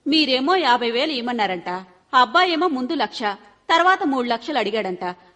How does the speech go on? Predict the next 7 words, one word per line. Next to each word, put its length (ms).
మా 200
బోటి 280
పేదవాళ్ళు 640
ఏమిస్తారమ్మా? 720
ఈ 140
కట్నాలు 460
ఇయ్యలేక 380